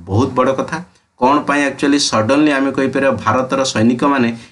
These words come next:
ଏମିତି ଡିସିଜନ୍ ନେଲେ, ମୁଁ ଡିଟେଲ୍ସ ଏ ଭିଡ଼ିଓରେ କଥା ହେବି। ଆପଣ ଦେଖିପାରୁଥିବେ ଟାଇମ୍ସ ଅଫ୍ ଇଣ୍ଡିଆରେ ଆର୍ଟିକଲ ଆଜିର, "ଆର୍ମି ଏକ୍ସପ୍ଲୋର୍ସ ପ୍ରସ୍ୟୁରମେଣ୍ଟ ଅଫ୍ ଦ ଥ୍ରୀ ଫିଫ୍ଟି ଲାଇଟ୍ ଟ୍ୟାଙ୍କ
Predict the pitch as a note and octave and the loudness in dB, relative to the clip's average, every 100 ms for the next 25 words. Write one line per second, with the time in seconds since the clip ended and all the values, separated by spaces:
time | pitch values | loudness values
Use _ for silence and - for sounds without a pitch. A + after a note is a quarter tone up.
0 | _ A#2+ B2+ B2+ C#3+ A#2 A2+ B2+ C3+ C3 | _ 2 4 4 2 2 0 0 0 0
1 | C#3 D#3+ D#3 B2 B2+ B2+ A#2+ G#2 F#2+ G#2+ | 2 2 2 2 2 0 0 0 2 2
2 | G#2+ F2+ F2 - - _ _ _ _ _ | 0 -4 -6 -12 -16 _ _ _ _ _
3 | _ _ - A#3+ D#3 - F#3 F3+ F3+ F#3 | _ _ -6 0 2 2 2 2 2 2
4 | F3 D3+ D#3+ E3 E3+ D3+ D3 D3+ A#2+ C#3 | 2 2 0 0 2 2 4 2 0 -2
5 | D3 C3 B2 C#3 D#3+ F3+ A#2 B2+ C#3+ E3+ | 0 0 2 0 -2 -4 0 2 4 4
6 | F3+ B2+ - - D#3+ B2+ - - B2+ A#2+ | 2 -2 -2 0 2 2 -2 -6 -2 0
7 | - D#3+ D3+ D3+ D3 D3+ D3+ - - D3+ | 2 2 2 2 0 0 -2 -2 0 2
8 | D3 C#3 A#2+ D#3+ D3+ A#2 C3 - - - | 2 -2 -2 0 2 2 0 -2 -4 -2
9 | B2 A2 | 0 -2